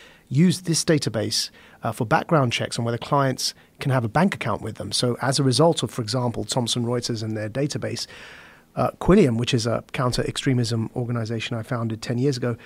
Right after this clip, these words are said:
had its bank account shut down in the United States because of the Thomson Reuters World Check database system that H S B C subscribes to.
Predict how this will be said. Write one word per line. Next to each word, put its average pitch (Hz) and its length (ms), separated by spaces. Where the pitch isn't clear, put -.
had 156 220
its - 100
bank 170 280
account 113 320
shut - 260
down 117 240
in 110 360
the 113 100
United 107 320
States - 420
because 143 540
of 113 80
the 113 80
Thomson 117 420
Reuters 110 380
World 110 180
Check - 240
database 107 640
system - 500
that - 140
H 131 160
S 117 120
B 120 120
C 117 140
subscribes 143 600
to. 95 180